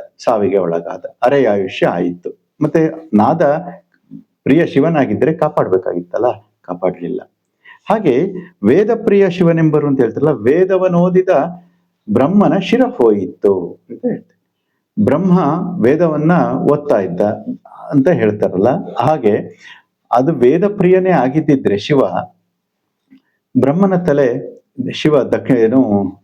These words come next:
ಆ, ವೀರಭದ್ರ ಬಂದು ದ-, ಕ-, ಕಡಿದು ಹಾಕ್ತಾನೆ ಅನ್ನೋ ಒಂದು ವಿಚಾರ ಒಂದು ಪುರಾಣಗಳಲ್ಲಿ ಬರುತ್ತಲ್ಲ.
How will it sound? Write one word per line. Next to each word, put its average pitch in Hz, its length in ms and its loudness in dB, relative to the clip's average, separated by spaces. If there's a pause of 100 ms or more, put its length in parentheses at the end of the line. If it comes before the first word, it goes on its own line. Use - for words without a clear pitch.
(100)
ಆ, 196 140 2
ವೀರಭದ್ರ 151 560 2
ಬಂದು 113 500 -2 (280)
ದ-, 101 420 2
ಕ-, 107 300 -2
ಕಡಿದು 147 280 0
ಹಾಕ್ತಾನೆ 110 460 -2
ಅನ್ನೋ 101 160 4
ಒಂದು 98 220 2
ವಿಚಾರ 117 280 0
ಒಂದು 95 280 -2
ಪುರಾಣಗಳಲ್ಲಿ 104 600 0
ಬರುತ್ತಲ್ಲ. 95 380 -4